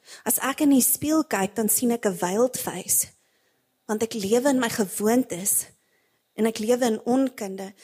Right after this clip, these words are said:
en waar die woord sê, "With unveiled face." En jou refleksie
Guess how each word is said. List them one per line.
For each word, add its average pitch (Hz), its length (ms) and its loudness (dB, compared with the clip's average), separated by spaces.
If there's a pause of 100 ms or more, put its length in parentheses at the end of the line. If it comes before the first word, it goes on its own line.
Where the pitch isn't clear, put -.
(120)
en 233 180 -8 (100)
waar 220 160 2
die 247 120 -4
woord 240 400 -2
sê, 208 640 -2 (560)
"With 247 220 0 (100)
unveiled 240 680 2
face." 190 580 -4 (1600)
En 262 140 4
jou 262 100 4
refleksie 254 840 0